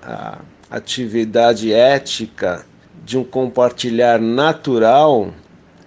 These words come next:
aonde você quer se doar, doar de si, não tem nem o querer, né? Não há um ato calculado, "Ah, eu quero me doar." Não,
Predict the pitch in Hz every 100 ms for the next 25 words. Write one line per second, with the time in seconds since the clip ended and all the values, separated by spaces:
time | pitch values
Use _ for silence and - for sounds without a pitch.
0 | - 104 117 127 117 120 117 127 120 123
1 | 117 - - - - - 165 139 131 123
2 | - 117 131 110 95 117 120 127 143 120
3 | 110 - 127 135 135 175 175 220 220 -
4 | 180 147 113 120 120 113 98 113 117 -
5 | - - 113 123 147 170 143 127 127 127
6 | - 123 113 - 127 131 127 - 127 117
7 | 113 113 117 127 120 123 - 120 123 117
8 | 120 120 117 110 107 104 131 147 117